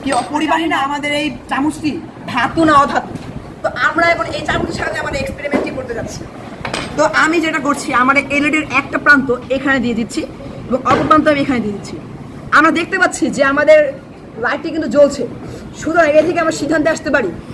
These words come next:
আমাদের স্টি-, আমাদের এই চামচটি ধাতু। তো আমরা এখন একই এক্সপেরিমেন্ট আমাদের বন্ধুর একটি ফ্লাস্কের সাহায্যে করব। আমরা,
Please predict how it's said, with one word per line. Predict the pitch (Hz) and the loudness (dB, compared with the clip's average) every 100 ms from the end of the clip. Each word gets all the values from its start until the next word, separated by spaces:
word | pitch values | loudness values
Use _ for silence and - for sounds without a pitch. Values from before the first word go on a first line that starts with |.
| 220 | 0
আমাদের | 233 294 294 | 2 4 2
স্টি-, | - 311 - | 0 0 2
আমাদের | 262 285 302 | 2 2 2
এই | 294 | 2
চামচটি | 285 311 302 262 | 2 2 2 -2
ধাতু। | - 254 - - - - - - - - - - | 0 0 0 -4 -6 -6 -4 -4 -6 -8 -8 4
তো | |
আমরা | 311 320 339 | 6 6 4
এখন | 339 | 2
একই | 285 285 | -2 -2
এক্সপেরিমেন্ট | 349 - 339 294 262 | -6 -6 -4 -2 0
আমাদের | 285 285 | 2 2
বন্ধুর | 285 294 | 0 0
একটি | 302 302 | -2 -2
ফ্লাস্কের | 285 285 294 320 | 0 0 0 -4
সাহায্যে | 330 277 269 | -4 -2 -2
করব। | 220 214 - - - - - - - - - - - - - | -2 -4 -6 -8 -10 -10 -6 -2 -2 -2 -8 -10 -12 -10 -2
আমরা, | 269 302 | 0 4